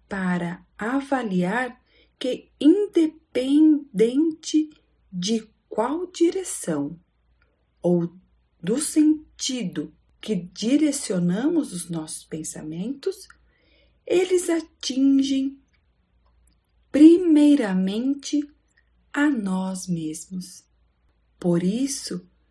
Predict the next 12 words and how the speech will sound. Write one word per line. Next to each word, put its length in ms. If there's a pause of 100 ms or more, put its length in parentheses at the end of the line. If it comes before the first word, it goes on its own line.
(160)
que 160
falam 680 (460)
que 300 (220)
tudo 720
que 220
vai, 640 (480)
volta. 800 (1400)
Mas, 800 (840)
na 300
verdade, 840 (520)
o 120
sentido 1080